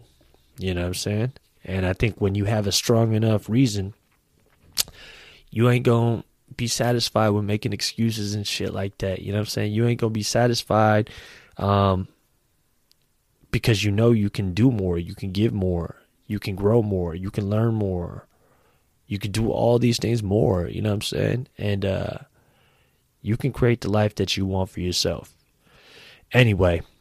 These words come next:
that's all I got for right now, man. I really just appreciate y'all for allowing me to just get on here and do my thing and just kinda free flow and speak about what I wanna speak to,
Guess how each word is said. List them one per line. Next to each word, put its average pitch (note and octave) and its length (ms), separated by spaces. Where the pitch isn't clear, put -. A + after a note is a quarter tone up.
that's - 220
all A2 120
I A#2+ 80
got G#2 240
for - 160
right F2+ 260
now, F2+ 220
man. F2+ 240
I F#2 60
really G2 280
just F#2+ 260
appreciate G#2 600
y'all G2 160
for - 300
allowing G#2+ 440
me G#2+ 240
to - 240
just G2 180
get A2 160
on G#2+ 200
here G#2 200
and F#2+ 140
do G#2+ 140
my G#2 140
thing G#2 480
and F#2+ 100
just G2 160
kinda G2 420
free C3 240
flow G#2 500
and F#2+ 240
speak - 340
about G#2 220
what G#2 160
I G#2 40
wanna G#2 200
speak G#2 320
to, G2+ 500